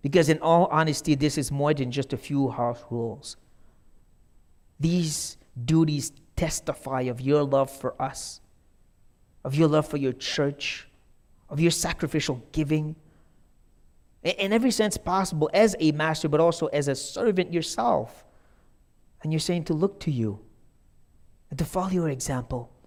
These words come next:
And we are saying, "Help, please," because in all honesty, it's not easy. Lord, help us to be honest when frustration and irritation and annoyances and anger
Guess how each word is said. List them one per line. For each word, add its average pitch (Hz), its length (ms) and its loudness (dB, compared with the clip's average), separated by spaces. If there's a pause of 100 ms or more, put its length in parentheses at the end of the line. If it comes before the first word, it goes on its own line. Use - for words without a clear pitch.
(640)
And 143 120 -2
we 214 120 6
are 240 80 8
saying, 175 440 0 (180)
"Help, 202 600 -4 (420)
please," 185 680 0 (840)
because 151 300 0
in 131 160 -2
all 185 320 -2
honesty, 175 720 -6 (800)
it's 151 240 -8
not 143 200 -6
easy. 131 420 -6 (1200)
Lord, 170 320 4
help 165 240 -2
us 180 120 0
to - 80 -6
be 143 160 -2 (100)
honest 151 560 -4 (360)
when 143 120 0
frustration 156 880 -4
and 139 120 -2
irritation 143 840 -4
and 120 120 -8
annoyances 147 1040 -2
and 127 160 -10 (100)
anger 160 640 4